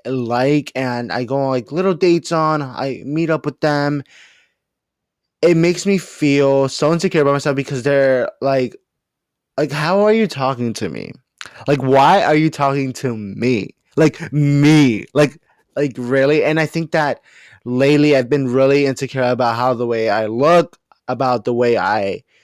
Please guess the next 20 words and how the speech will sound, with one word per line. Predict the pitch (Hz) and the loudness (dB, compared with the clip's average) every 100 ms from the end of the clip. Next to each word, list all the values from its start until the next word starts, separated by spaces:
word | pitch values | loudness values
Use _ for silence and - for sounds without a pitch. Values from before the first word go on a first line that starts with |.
| _ | _
st-, | - - _ - 127 127 | -20 -20 _ -8 -8 -4
just | 160 139 | -2 -2
make | 160 175 | -2 0
myself | 226 202 190 160 131 - _ _ _ _ _ _ _ | 0 2 4 4 2 -6 _ _ _ _ _ _ _
look. | 127 127 131 143 - | -4 0 2 2 0
I, | - 131 | -6 -6
I, | - 131 131 131 - - - - | -4 -2 -2 -2 -4 -6 -10 -4
ugh, | 170 180 160 127 - | 2 4 4 2 -4
I | 143 | -4
don't | 160 165 | -2 0
know | 156 139 127 | 2 4 4
if | 110 131 | 0 -2
you | 131 | -2
guys | 131 127 - | -2 -2 -4
are | 123 123 120 120 107 80 - _ _ _ _ _ _ _ _ 107 | -4 -2 0 0 -2 -6 -12 _ _ _ _ _ _ _ _ -4
getting | 135 131 131 123 - _ _ _ - | -2 0 -2 -6 -12 _ _ _ -20
the | 123 127 | -8 -8
point | - 127 117 | -4 -4 -2
of | |
this. | 113 113 - | -2 -4 -4